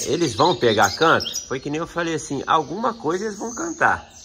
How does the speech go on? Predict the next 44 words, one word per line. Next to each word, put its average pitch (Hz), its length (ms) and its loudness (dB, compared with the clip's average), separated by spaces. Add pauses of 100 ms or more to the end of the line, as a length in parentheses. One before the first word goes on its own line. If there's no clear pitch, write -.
(560)
Ele 156 260 0
vai 160 240 4
definir 151 720 2
ou 190 180 4
seu 196 280 2
próprio 139 400 0
canto, - 400 -4
ele 107 160 -2
vai 123 160 2
inventar 113 360 0
um 110 120 -2
próprio 110 400 0
canto 117 280 0
e 117 40 -4
vai 101 180 0
cantar, 113 640 0 (180)
tá? 113 280 0
Alguma 110 360 -4
coisa 160 220 -4
ele 190 80 -2
vai 196 140 -4
cantar. 139 440 0 (360)
Ou 202 180 2
vai 180 160 6
pegar 143 320 4
o 127 80 4
canto 117 320 -2
do 117 100 -4
encarte 117 440 2
que - 80 -12
você 135 100 -8
tá 131 160 -4
tocando, 165 540 -6 (160)
ou 226 240 0
vai 220 160 4
pegar 202 320 0
o 202 40 0
canto 180 320 -2
de 214 60 -4
algum 208 260 0
mestre 202 320 2
na 208 80 -2
sua 254 200 -6
casa. 214 320 2